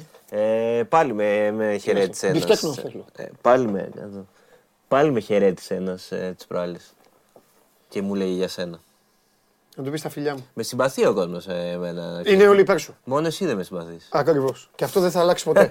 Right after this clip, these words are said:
Speaker 2: <laughs> Δεν
Speaker 1: Φιλιά πολλά. Και με το ζόρι σου δίνω το χέρι. Κωνσταντίνος Αμπατζής, μπείτε στο One Man. Πού είναι ο Κανελόπουλος;
Speaker 2: Πάνω.
Speaker 1: Την άλλη εβδομάδα θα έρθετε μαζί με τον Κανελόπουλο.
Speaker 2: Ναι,
Speaker 1: Θα, θα
Speaker 2: εννοείται, είναι
Speaker 1: λογοδοτήσετε.
Speaker 2: και εβδομάδα.
Speaker 1: Ε, βέβαια, ναι, πες το.
Speaker 2: Εννοείται. Διαβολοβδομάδα.
Speaker 1: Ε, βέβαια.
Speaker 2: Διαβολοβδομάδα.
Speaker 1: Διαβολοβδομάδα, να έρθετε και οι δύο οι σατανάδες.
Speaker 2: Εννοείται.
Speaker 1: Λοιπόν,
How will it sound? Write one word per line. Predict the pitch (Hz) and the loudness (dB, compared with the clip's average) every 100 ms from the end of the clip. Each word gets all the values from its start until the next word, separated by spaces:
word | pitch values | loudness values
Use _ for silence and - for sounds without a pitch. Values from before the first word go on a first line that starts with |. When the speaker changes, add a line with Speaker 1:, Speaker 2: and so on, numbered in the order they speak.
| 220 | 2
Speaker 2:
<laughs> | - | -2
Δεν | - | -2
Speaker 1:
Φιλιά | 127 175 | 4 4
πολλά. | 170 165 170 170 170 - | 4 4 2 0 -6 -6
Και | - | -2
με | 156 | 0
το | 160 | 2
ζόρι | 143 185 | 4 4
σου | 165 | 2
δίνω | 165 | -2
το | 160 | -2
χέρι. | - 147 120 _ - - - | -2 -2 -4 _ -20 -16 -4
Κωνσταντίνος | 175 196 208 247 226 | 2 4 6 6 6
Αμπατζής, | 233 226 196 180 | 8 8 6 2
μπείτε | 240 247 | 4 4
στο | 247 233 233 | 6 8 8
One | 220 | 8
Man. | 220 262 214 | 6 6 4
Πού | |
είναι | 262 | 4
ο | |
Κανελόπουλος; | 247 214 196 208 226 - _ _ - | 4 4 4 6 4 2 _ _ -8
Speaker 2:
Πάνω. | 101 85 - - - - | -6 -8 -14 -20 -20 -6
Speaker 1:
Την | 240 233 | 2 4
άλλη | 240 | 6
εβδομάδα | 220 240 254 | 6 6 6
θα | 214 | 6
έρθετε | 226 214 | 4 4
μαζί | 233 226 | 4 4
με | 240 | 4
τον | 190 | 4
Κανελόπουλο. | 175 165 151 | 4 2 2
Speaker 2:
Ναι, | 143 | 4
Speaker 1:
Θα, | |
θα | 156 | 4
Speaker 2:
εννοείται, | 117 202 | 6 6
είναι | 190 | 6
Speaker 1:
λογοδοτήσετε. | 190 208 226 160 | 6 4 4 2
Speaker 2:
και | 143 | 2
εβδομάδα. | 127 139 143 147 143 180 262 | 2 2 4 4 4 6 6
Speaker 1:
Ε, | 240 | 6
βέβαια, | 233 165 - | 6 6 4
ναι, | 202 | 2
πες | 247 | 4
το. | 254 269 - - | 2 0 -2 -12
Speaker 2:
Εννοείται. | 117 127 131 90 | -6 -4 -4 -6
Διαβολοβδομάδα. | 85 117 127 139 151 175 170 117 214 | -4 0 2 2 2 4 4 6 6
Speaker 1:
Ε, | 220 | 8
βέβαια. | 190 139 113 | 8 4 2
Speaker 2:
Διαβολοβδομάδα. | 120 127 127 135 135 | 0 0 0 2 2
Speaker 1:
Διαβολοβδομάδα, | 120 160 165 160 214 247 | 2 4 4 4 4 2
να | 247 | 2
έρθετε | 196 208 | 0 0
και | 208 | 2
οι | |
δύο | 196 170 | 4 2
οι | |
σατανάδες. | 139 147 139 123 117 | 2 -2 -4 -6 -8
Speaker 2:
Εννοείται. | 107 113 120 - | -8 -6 -6 2
Speaker 1:
Λοιπόν, | 196 208 233 131 | 4 8 6 4